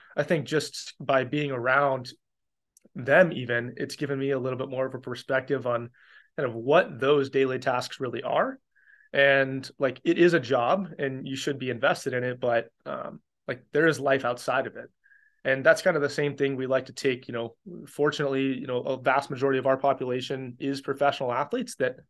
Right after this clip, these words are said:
that have families. And although this is their job, like,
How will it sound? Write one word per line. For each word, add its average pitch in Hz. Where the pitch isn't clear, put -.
that 131
have 139
families. -
And 127
although 160
this 143
is 147
their 135
job, 143
like, 123